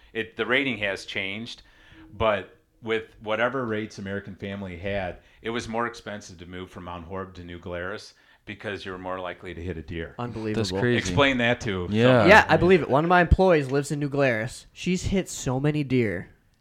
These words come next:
Speaker 2: driving from Mount Horeb to New Glarus.
Speaker 1: Well, what I did is
Speaker 2: It's
Speaker 1: I
Speaker 2: not even
Speaker 1: finally
Speaker 2: funny.
Speaker 1: just, I threw the Swiss thing at him. I said, "Hey, us Norwegians, we, we charge more for Swiss."
Speaker 2: <laughs>
Speaker 1: I'm not Norwegian, but it sounded good.
Speaker 2: Right.
Speaker 1: So,
Speaker 2: So this conspiracy, tinfoil hats going on.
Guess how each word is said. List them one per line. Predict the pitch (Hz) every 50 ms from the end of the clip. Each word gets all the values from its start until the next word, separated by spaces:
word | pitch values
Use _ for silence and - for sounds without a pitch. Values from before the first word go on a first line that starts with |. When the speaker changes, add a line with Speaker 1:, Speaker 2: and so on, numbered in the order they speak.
| - -
Speaker 2:
driving | - 127 123 127 123
from | 117 - 123
Mount | 123 123 117 120
Horeb | 131 131 123 123
to | - 131
New | 123 127 113
Glarus. | 110 101 92 71 76 127 - - - - - -
Speaker 1:
Well, | 151 151 151 151
what | 143 135
I | 131 147 165
did | 156 143 131 120
is | 113 92
Speaker 2:
It's | 113
Speaker 1:
I | 110 107
Speaker 2:
not | 135
even | 135 131
Speaker 1:
finally | 120 110 110 120 113 98
Speaker 2:
funny. | 90 90 - 117 -
Speaker 1:
just, | 80 80 - - -
I | 110 113
threw | - - 120 101
the | 85 82
Swiss | - - - 98 90 87 85 -
thing | - - 87 85 87
at | 87 87 87
him. | 85 85
I | 87 87 87
said, | - - 92
"Hey, | 82 107 110 107 98 98 90
us | 117 117 113 -
Norwegians, | 127 113 110 101 104 104 104 92 101 92 92 - -
we, | 107 98 98 98 98 98
we | 95 101
charge | 95 - 107 95 92 85 90
more | 92 92 92
for | 90 - 90
Swiss." | - - - 104 95 92 87 - - - - - -
Speaker 2:
<laughs> | - 160 - -
Speaker 1:
I'm | 190 - 127 147
not | 170 143 135 131
Norwegian, | 127 123 117 120 123 127 120 120 104 98
but | 101 104
it | 101 104
sounded | - 104 95 95 92 92 87 95
good. | 90 87 90 95
Speaker 2:
Right. | 107 107 101 113
Speaker 1:
So, | 127 101 98 92 - - - - -
Speaker 2:
So | - - 180
this | 180 185 175 -
conspiracy, | - 165 - - - 175 160 143 131 - 123 110 104 -
tinfoil | - - 139 131 - 131 127 113
hats | 110 113 101 107 -
going | - 95 76 67
on. | 65 69